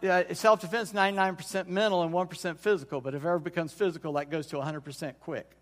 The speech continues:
One time my mom asked me, said, "Son, what would you do if you ever had to use that karate?"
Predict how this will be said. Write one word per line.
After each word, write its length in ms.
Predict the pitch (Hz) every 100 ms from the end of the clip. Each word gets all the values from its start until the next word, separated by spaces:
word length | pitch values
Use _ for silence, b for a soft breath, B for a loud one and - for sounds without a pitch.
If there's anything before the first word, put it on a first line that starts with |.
| _ _ _ _ _ _ _ _ _ _ -
One 180 | 208 226
time 180 | 247
my 100 | 214
mom 280 | 214 233 233
asked 260 | 220 233 208
me, 80 | 170
said, 240 | 196 180
"Son, 400 | - 233 240 240 b b _ _ _ _ _ _
what 200 | 185 269
would 160 | 285 220
you 80 | 247
do 140 | 254
if 100 | 196
you 80 | 240
ever 160 | 226
had 100 | 214 208
to 60 |
use 280 | 214 277 233
that 200 | 202 -
karate?" 440 | 190 180 156 113